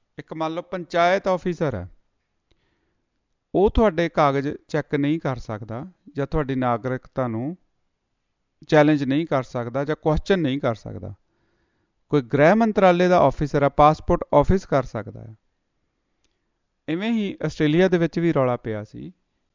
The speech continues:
ਕਿ ਪੁਲਿਸ ਵਾਲੇ ਇੱਕ ਵਾਰੀ ਫਲਿੰਡਰ ਸਟਰੀਟ ਤੇ, ਇੱਧਰ ਕਾਫ ਸਾਰਬਰ ਸ਼ਾਪਿੰਗ ਸੈਂਟਰਾਂ ਦੇ ਵਿੱਚ, ਅਹ, ਪਾਸਪੋਰਟ ਚੈੱਕ ਕਰਨ ਲੱਗ ਗਏ ਤੇ ਵੀਜ਼ੇ ਚੈੱਕ ਕਰਨ ਲੱਗ ਗਏ, ਤੇ ਉਹਨਾਂ ਕੋਲ ਕੋਈ ਅਧਿਕਾਰ ਨਹੀਂ ਹੈਗਾ। ਇਹਦਾ ਰੌਲਾ ਪਿਆ ਸੀ।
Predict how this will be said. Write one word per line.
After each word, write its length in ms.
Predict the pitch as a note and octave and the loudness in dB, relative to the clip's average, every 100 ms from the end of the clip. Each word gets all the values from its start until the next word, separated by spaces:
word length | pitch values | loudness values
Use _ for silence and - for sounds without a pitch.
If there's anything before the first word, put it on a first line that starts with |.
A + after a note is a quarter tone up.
| _ | _
ਕਿ 100 | F3 | -12
ਪੁਲਿਸ 460 | E3+ D#3+ D#3+ F3+ F#3 | -4 -2 -2 -2 2
ਵਾਲੇ 280 | F3 E3 | 2 2
ਇੱਕ 160 | D#3 - | -2 -2
ਵਾਰੀ 400 | D#3 D3+ D3+ D3+ | -2 2 2 2
ਫਲਿੰਡਰ 380 | D3+ C#3+ D3 D3 | 2 0 0 -2
ਸਟਰੀਟ 360 | - C#3+ C#3 | -2 -2 -2
ਤੇ, 200 | - D3 | 0 2
ਇੱਧਰ 200 | C#3+ C3 | 2 -2
ਕਾਫ 220 | C#3 C#3+ C3+ | 0 0 2
ਸਾਰਬਰ 640 | D3 C#3+ C#3+ D3+ C#3+ C#3 | 4 4 2 0 0 -2
ਸ਼ਾਪਿੰਗ 360 | C3 E3 F3+ D#3+ | 0 2 2 0
ਸੈਂਟਰਾਂ 420 | D3+ C3+ D3 C#3+ | -2 0 -2 -2
ਦੇ 80 | C3+ | -2
ਵਿੱਚ, 320 | C3+ - D3+ - _ _ _ _ _ - | -4 -4 -6 -6 _ _ _ _ _ -6
ਅਹ, 360 | D3+ D3 C#3+ C#3 - | -2 2 2 0 4
ਪਾਸਪੋਰਟ 400 | G#3 G3+ G#3+ F#3+ | 4 6 2 2
ਚੈੱਕ 240 | F3 - | -4 -2
ਕਰਨ 180 | C#3 B2 | -6 -6
ਲੱਗ 140 | A#2 | -8
ਗਏ 180 | G#2+ G#2+ _ _ _ _ _ _ _ _ _ _ _ _ _ | -10 -12 _ _ _ _ _ _ _ _ _ _ _ _ _
ਤੇ 80 | C#3+ | -8
ਵੀਜ਼ੇ 340 | C3+ F3 F#3 | -4 0 2
ਚੈੱਕ 220 | F#3+ F3 - | 2 0 0
ਕਰਨ 220 | C#3 B2 | -4 -4
ਲੱਗ 120 | A2+ A2 | -10 -10
ਗਏ, 100 | G#2+ - _ | -16 -16 _
ਤੇ 60 | - - | -8 -4
ਉਹਨਾਂ 180 | G3 | -2
ਕੋਲ 200 | A3+ G#3 | 0 0
ਕੋਈ 280 | G#3 A3 A#3 | 2 2 2
ਅਧਿਕਾਰ 460 | G#3+ G3+ - D3+ B2+ | 0 -2 -4 -6 -6
ਨਹੀਂ 200 | A2+ A#2 | -12 -14
ਹੈਗਾ। 220 | G#2+ G2+ _ _ _ _ _ _ _ - | -16 -18 _ _ _ _ _ _ _ -12
ਇਹਦਾ 140 | D3+ F#3 | -4 0
ਰੌਲਾ 260 | E3 F#3 | 2 2
ਪਿਆ 240 | F#3 C#3+ A#2+ | 2 -2 -4
ਸੀ। 180 | - | -12